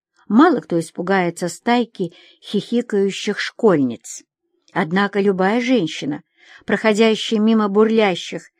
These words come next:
тестостероном юнцов, ускорит шаг — постарается не смотреть им в глаза, что может быть принято за вызов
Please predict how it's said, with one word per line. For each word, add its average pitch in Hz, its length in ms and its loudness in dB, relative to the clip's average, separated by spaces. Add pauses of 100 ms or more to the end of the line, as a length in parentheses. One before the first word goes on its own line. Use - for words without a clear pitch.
(1000)
тестостероном 220 1040 2
юнцов, 202 680 0 (260)
ускорит 277 520 0
шаг — - 460 -4 (580)
постарается 214 680 2
не 226 100 2
смотреть 233 580 0
им 220 80 -2
в 208 80 -6
глаза, 196 520 -2 (580)
что - 260 0
может 185 320 2
быть 180 160 -6
принято 202 540 4 (260)
за 196 240 2
вызов 214 500 -2